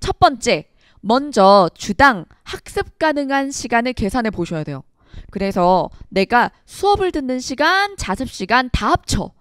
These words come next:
자는 시간 빼고, 밥 먹고 쉬는 시간 빼고 빼고 해서 내가 주에 몇 시간 공부한다를 먼저 세우는 거죠. 그리고 야심차게 세워. 최대한, 어, "내가 최대한 이만큼 할 거야."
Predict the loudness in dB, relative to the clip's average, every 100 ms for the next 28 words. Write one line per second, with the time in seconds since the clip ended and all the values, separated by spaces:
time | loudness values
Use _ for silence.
0 | _ _ _ _ -4 -2 -2 -4 -4 -4
1 | -2 -4 -2 -4 -4 _ _ _ _ -2
2 | 0 0 0 -2 -2 -6 -6 -4 -2 -4
3 | 2 0 0 2 2 2 -2 -2 0 0
4 | 0 -8 _ _ -2 2 2 2 -2 -2
5 | 0 2 0 -2 -2 -2 -2 -2 -2 -2
6 | 0 0 2 2 4 2 2 0 0 -6
7 | _ -2 0 0 -2 -4 -6 -8 -8 -6
8 | -8 -10 -16 _ _ _ _ -4 -2 2
9 | 0 0 _ _ -8 -6 -6 -6 -4 -4
10 | -4 -6 -8 -10 -14 _ _ -6 -2 2
11 | 4 2 -4 _ _ _ -2 4 4 4
12 | -2 -4 0 0 0 -4 -2 -4 2 4
13 | 4